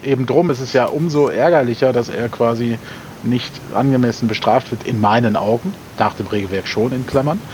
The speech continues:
Äh, und, äh, natürlich ist das ein überragender Spieler gewesen in dem Spiel, ne? Der hat da, äh, einen Zug gehabt, unfassbar. Also, der hatten sämtliche Träger und Co. mussten ihn immer doppeln,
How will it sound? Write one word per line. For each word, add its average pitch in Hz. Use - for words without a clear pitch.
Äh, 123
und, 127
äh, 120
natürlich 160
ist 120
das 113
ein 113
überragender 131
Spieler 214
gewesen 104
in 104
dem 101
Spiel, 98
ne? 135
Der 104
hat 117
da, 113
äh, -
einen 120
Zug -
gehabt, 120
unfassbar. 147
Also, 113
der 113
hatten 131
sämtliche 131
Träger 143
und 135
Co. 147
mussten 147
ihn 135
immer 143
doppeln, 123